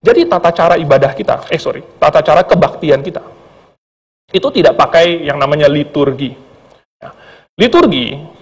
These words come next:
dari bahasa, eh, Latin, ya,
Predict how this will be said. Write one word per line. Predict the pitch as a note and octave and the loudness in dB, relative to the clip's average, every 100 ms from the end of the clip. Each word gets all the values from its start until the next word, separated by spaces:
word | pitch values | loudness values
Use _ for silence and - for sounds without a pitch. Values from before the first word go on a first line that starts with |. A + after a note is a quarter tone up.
| _ _ _ | _ _ _
dari | C3 | -2
bahasa, | B2+ B2+ A#2+ A#2+ A2+ A#2 - - - - | 2 2 4 2 2 -2 -8 -20 -20 -10
eh, | B2 | -2
Latin, | A#2+ - B2 C#3 - _ - | -2 -2 -6 -14 -18 _ -16
ya, | C3 | -16